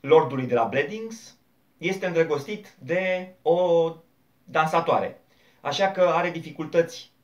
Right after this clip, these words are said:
în a prezenta o familie, este teamă că va fi respinsă și când se întâlnește cu mătușa lui, de care tuturor în familie le este teamă, o prezintă ca fiind, uh, o moștenitoare americancă plină de bani.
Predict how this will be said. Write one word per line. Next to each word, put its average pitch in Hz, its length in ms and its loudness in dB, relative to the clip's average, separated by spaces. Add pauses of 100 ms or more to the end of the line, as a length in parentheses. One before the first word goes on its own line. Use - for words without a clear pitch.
în 135 140 -8
a 131 120 0
prezenta 131 440 0
o 135 40 2
familie, 165 500 -2
este 127 260 -4
teamă 123 280 -2
că 117 80 -8
va 110 120 0
fi 120 120 -8
respinsă 202 760 -8 (600)
și - 220 -10
când 180 180 -4
se 185 80 -2
întâlnește 185 480 -4
cu 156 260 -10
mătușa 147 440 0
lui, 143 520 -6 (580)
de 113 120 -4
care 127 360 6
tuturor 165 500 4
în 123 80 0
familie 131 340 0
le 117 120 0
este 120 240 -2
teamă, 165 500 -4 (420)
o 185 160 2
prezintă 196 480 -2
ca 170 140 -2
fiind, 185 360 -6
uh, 165 520 2
o 143 360 0
moștenitoare 147 600 -2
americancă 147 1000 -2 (560)
plină 139 240 -4
de 127 120 2
bani. - 360 0